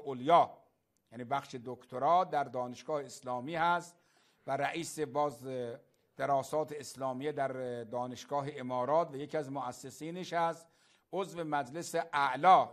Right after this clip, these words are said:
در دانشگاه مدینه منوره هست و رئیس جمعیت علمای عراق هست، رئیس حرکت وطنی عراقیه هست که از حزب سیاسی هست. ایشون چه میگه؟ ببینید،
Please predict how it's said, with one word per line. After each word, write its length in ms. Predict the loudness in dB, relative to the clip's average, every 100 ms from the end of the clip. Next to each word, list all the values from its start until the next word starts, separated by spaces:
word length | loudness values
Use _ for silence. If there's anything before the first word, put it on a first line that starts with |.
| 2
در 220 | 4 4
دانشگاه 760 | 2 -2 -4 -8 -4 -2 -2
مدینه 520 | -4 -4 -4 -8 -6
منوره 560 | -6 -4 -4 -4 2 4
هست 480 | 8 8 6 0 -18 _ _ _ _
و 120 | 0
رئیس 420 | 2 0 -2 -6 -6
جمعیت 800 | -2 -2 -2 -6 -4 0 0 -2
علمای 640 | -6 -4 -4 -2 -2 -2
عراق 440 | -2 2 2 2
هست، 340 | 6 4 4 -4
رئیس 500 | -6 -6 -6 -6 -6
حرکت 840 | -4 -4 -4 -6 -4 -4 -4 -8 -12 _ _ _ -2
وطنی 500 | -2 0 -4 -4 -4
عراقیه 760 | -2 0 2 2 -2 -4 2
هست 540 | 6 8 8 6 -2 -18 _ _
که 320 | -6 -4 -2 -6
از 180 | -8
حزب 420 | -12 -8 -8 -6 -10
سیاسی 580 | -6 -4 -2 -4 -6
هست. 380 | -2 -2 -4 -12 _ _ _ _ _
ایشون 420 | -10 -4 -2 -2
چه 180 | -4 -8
میگه؟ 320 | -8 -10 -12
ببینید، 640 | -12 -10 -8 -6 -8 -10